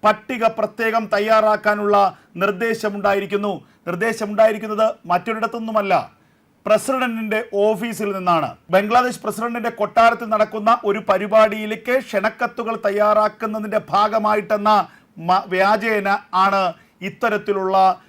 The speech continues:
വംശീയ പ്രൊഫൈലിംഗ് നടത്തുന്നത്. ഇതിനെതിരെ വ്യാപകമായ പ്രതിഷേധം ഇപ്പോൾ ബംഗ്ലാദേശിൽ ഉയർന്നു കഴിഞ്ഞിരിക്കുന്നു. സർക്കാരിൻ്റെ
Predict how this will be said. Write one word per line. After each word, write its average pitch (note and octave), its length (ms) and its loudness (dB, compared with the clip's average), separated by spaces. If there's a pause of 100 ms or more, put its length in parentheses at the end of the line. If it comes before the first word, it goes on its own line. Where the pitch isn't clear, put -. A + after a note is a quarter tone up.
(240)
വംശീയ A3 480 0 (220)
പ്രൊഫൈലിംഗ് G3+ 640 -2
നടത്തുന്നത്. F3 520 -2 (640)
ഇതിനെതിരെ B3+ 340 -4 (160)
വ്യാപകമായ A#3 760 2 (320)
പ്രതിഷേധം G#3 520 -2 (100)
ഇപ്പോൾ G3+ 200 0 (400)
ബംഗ്ലാദേശിൽ G3+ 560 2 (160)
ഉയർന്നു F#3+ 320 -2
കഴിഞ്ഞിരിക്കുന്നു. F3+ 540 -6 (480)
സർക്കാരിൻ്റെ A3+ 460 2